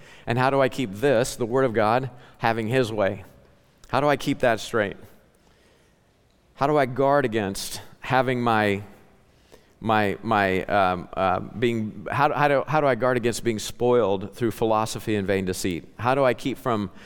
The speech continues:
being compelled to wrong living, people judging me in respect to my, my, my, my outward form, right? Am I keep, am I doing the right things? How do I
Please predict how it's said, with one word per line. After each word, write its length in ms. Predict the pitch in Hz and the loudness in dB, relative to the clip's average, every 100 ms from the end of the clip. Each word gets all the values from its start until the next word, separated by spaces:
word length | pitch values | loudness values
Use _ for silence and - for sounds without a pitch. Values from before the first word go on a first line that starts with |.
| - - 101 | -20 -10 0
being 640 | 117 110 110 107 110 - - - | 2 2 0 -2 -8 -12 -16 -10
compelled 960 | - 107 - - 120 117 104 101 131 123 - - - - _ _ | -6 -6 -4 0 2 4 4 2 0 -4 -14 -20 -20 -20 _ _
to 200 | - 120 | -8 -6
wrong 640 | 104 117 117 117 113 101 | 0 2 2 2 -2 0
living, 560 | 110 113 104 85 80 101 - - | 2 2 0 -4 -10 -16 -20 -8
people 240 | 110 107 | -6 -4
judging 480 | 98 117 117 110 107 | -2 0 0 -2 -6
me 60 | 80 | -6
in 200 | 95 98 | -6 -4
respect 440 | 95 - 104 95 | -4 -2 -2 0
to 80 | 113 | -4
my, 320 | 104 98 92 92 - _ _ - | -2 0 -2 -6 -20 _ _ -4
my, 160 | 101 - | -2 0
my, 240 | 101 95 92 - | 0 -2 -4 -4
my 220 | 95 87 - | -4 -2 -2
outward 440 | 110 - 117 95 | -2 -2 -4 -6
form, 600 | 101 117 104 98 95 92 95 - - | -4 -2 0 -2 -4 -6 -10 -20 -14
right? 220 | 92 92 | -8 -4
Am 100 | 95 | -2
I 80 | 95 | -2
keep, 300 | - 120 104 | -2 -2 0
am 120 | 107 | 0
I 80 | 95 | -2
doing 380 | 90 110 107 | 0 0 0
the 80 | 98 | 0
right 260 | 101 98 95 | 0 0 -2
things? 380 | 101 85 92 87 | -2 -2 -6 -4
How 140 | 117 | -2
do 120 | 135 | 2
I 180 | 127 113 | 2 0